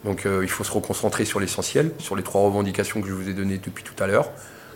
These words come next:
pour pouvoir essayer d'améliorer le quotidien de chacun, tout simplement. Il faut qu'aujourd'hui,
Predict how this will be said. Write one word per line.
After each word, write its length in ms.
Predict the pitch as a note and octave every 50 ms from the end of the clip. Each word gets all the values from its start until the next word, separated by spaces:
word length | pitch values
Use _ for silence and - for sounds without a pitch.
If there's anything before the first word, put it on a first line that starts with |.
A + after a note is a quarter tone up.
| - - -
pour 140 | - G2+ -
pouvoir 320 | - G#2 F#2+ G#2 A2+ G#2+
essayer 280 | G2 F#2 - - G#2+ A2
d'améliorer 420 | A2 G#2 G2 F#2+ F#2 G2 G2 G#2
le 100 | A2 G#2
quotidien 340 | G#2 - A2+ - - - G2
de 100 | G2 G2+
chacun, 300 | F#2+ - G2 - - F2 - - - -
tout 80 | -
simplement. 380 | - - F#2+ - F#2 F#2+ F#2+ F#2 - - - - - - - - - - - -
Il 60 | G#2
faut 220 | G2 - - C#3 C3+
qu'aujourd'hui, 680 | - B2 A2+ A2 A2 G2 G#2 G2+ F#2+ G#2 A#2+ D#3 F3